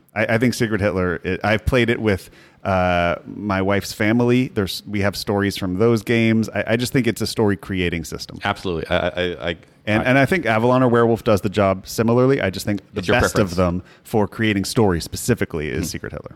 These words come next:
Speaker 2: Cool, cool. Uh, number two. My number two is Dune.
Speaker 1: Yeah.
Speaker 2: You know, like, uh, first of all, I love this I P.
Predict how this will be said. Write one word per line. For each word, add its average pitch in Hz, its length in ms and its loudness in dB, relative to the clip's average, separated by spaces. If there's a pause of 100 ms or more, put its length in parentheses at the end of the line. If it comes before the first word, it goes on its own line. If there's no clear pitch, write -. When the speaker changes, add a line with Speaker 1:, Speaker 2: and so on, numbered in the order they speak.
Speaker 2:
Cool, - 180 -2
cool. 226 220 -6 (600)
Uh, 95 340 4
number 156 200 0
two. 110 360 0 (360)
My 95 120 0
number 120 220 2
two 139 280 4
is 120 460 4 (400)
Dune. 117 520 2 (160)
Speaker 1:
Yeah. 82 280 -8 (120)
Speaker 2:
You 95 80 0
know, 92 100 4
like, 92 200 2
uh, 95 320 4 (440)
first 151 200 0
of 131 60 2
all, 123 260 2
I 170 100 2
love 143 220 2
this 107 160 -2
I 82 80 2
P. 87 260 -4